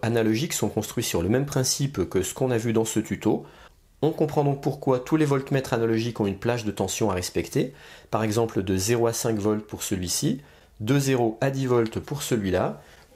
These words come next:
ou de zéro à trente volts pour celui-là, et on comprend également pourquoi ils vont tous consommer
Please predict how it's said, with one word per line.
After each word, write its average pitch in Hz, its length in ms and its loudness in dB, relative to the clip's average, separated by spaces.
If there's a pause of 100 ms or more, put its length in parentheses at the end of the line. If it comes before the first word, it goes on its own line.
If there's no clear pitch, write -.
ou 131 120 2
de 127 140 2
zéro 120 540 2
à 143 80 -2
trente 113 280 -4
volts 113 360 0 (220)
pour 160 160 -4
celui-là, 127 600 0 (520)
et 113 220 0
on 143 100 0
comprend 131 340 -2
également 104 440 0
pourquoi - 640 -4
ils 110 120 -2
vont 98 100 0
tous 165 300 -6
consommer 120 640 0